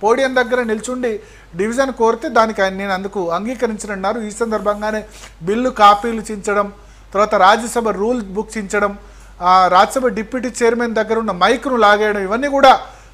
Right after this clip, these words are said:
అసాధారణ సంఘటనలు పెద్దల సభలో, ఆ, చోటు చేసుకున్నాయి.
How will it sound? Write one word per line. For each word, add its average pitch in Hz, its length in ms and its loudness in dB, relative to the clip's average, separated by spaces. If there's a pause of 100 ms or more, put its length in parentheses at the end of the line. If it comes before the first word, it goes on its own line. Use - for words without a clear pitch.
(100)
అసాధారణ 277 580 6
సంఘటనలు 233 560 -2
పెద్దల 214 540 2 (120)
సభలో, 202 400 0 (440)
ఆ, 175 220 4 (120)
చోటు 214 160 0
చేసుకున్నాయి. 214 560 -2